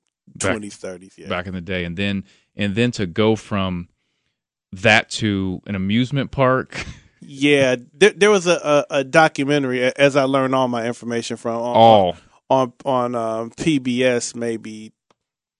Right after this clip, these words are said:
Speaker 2: think two years ago. It's, it's a two-parter, but it really broke down the whole Disney story. And it's really kind of fascinating of just kind of where, um, Disneyland grew from. And he,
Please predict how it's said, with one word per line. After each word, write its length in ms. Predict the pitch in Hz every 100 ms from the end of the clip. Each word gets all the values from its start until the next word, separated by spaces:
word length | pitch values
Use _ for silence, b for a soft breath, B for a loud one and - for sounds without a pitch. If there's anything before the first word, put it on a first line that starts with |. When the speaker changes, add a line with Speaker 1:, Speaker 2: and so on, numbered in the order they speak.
| _ _ _ _ -
Speaker 2:
think 220 | 262 190
two 220 | - 208
years 340 | 160 143 131 107
ago. 260 | 107 98
It's, 160 | 104 -
it's 240 | - -
a 100 | 110
two-parter, 800 | - - 180 - 139 120 98 101
but 120 | 113
it 80 | 110
really 260 | 110 143 123
broke 340 | 110 117 110
down 380 | 117 113 104 101
the 120 | 107
whole 240 | 113 107 101
Disney 380 | 110 104 -
story. 360 | - - 107 98
And 80 | 98
it's 80 | 110
really 180 | 151
kind 220 | 123 123 101
of 40 |
fascinating 760 | - 113 110 - 110 104 101 _ _ _ _ _ _ _ _ _ _ -
of 300 | 123 117 113
just 340 | - 123 113
kind 240 | - 127 113
of 100 | 110
where, 160 | 113 110 110 _ -
um, 640 | 113 107 104 101 101 98 _ _ _ _ _ _ _ _ _ _ _ _ _ _
Disneyland 880 | 135 123 120 117 113 113 117 110 107
grew 240 | 104 113 107
from. 440 | - 110 101 101
And 80 | 101
he, 140 | 113